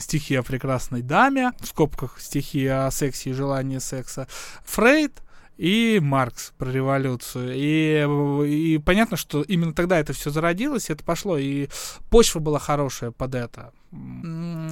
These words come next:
э, больше, на самом деле, интересует, м, как тебе сказать, сексуальность в закрытые годы. Я читал, м, какое-то количество мемуаров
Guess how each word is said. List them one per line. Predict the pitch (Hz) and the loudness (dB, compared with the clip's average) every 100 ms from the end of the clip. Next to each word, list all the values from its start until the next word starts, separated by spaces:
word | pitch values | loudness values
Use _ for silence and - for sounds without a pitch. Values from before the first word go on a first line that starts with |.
| 160 | -4
э, | 151 151 | -2 -2
больше, | 147 185 233 202 | 4 6 6 2
на | |
самом | 175 175 | 0 0
деле, | 175 202 | 0 0
интересует, | 160 151 143 175 156 147 - - | -2 -4 -2 0 -2 -4 -16 -12
м, | 143 143 | -10 -10
как | - 147 | -10 -10
тебе | - | -10
сказать, | - 135 - - - | -8 -8 -10 -20 -12
сексуальность | - 147 180 175 165 139 | -8 -2 2 2 2 -2
в | |
закрытые | 151 151 156 147 | -2 -2 -4 -4
годы. | 135 135 127 - - - | -4 -6 -8 -12 -16 -2
Я | 175 185 | 2 4
читал, | - - 190 175 | 2 4 6 6
м, | 160 165 | 2 2
какое-то | 175 160 190 - | 2 4 2 4
количество | 180 190 170 - | 2 2 2 -2
мемуаров | 170 175 190 247 302 208 | 0 2 8 8 8 0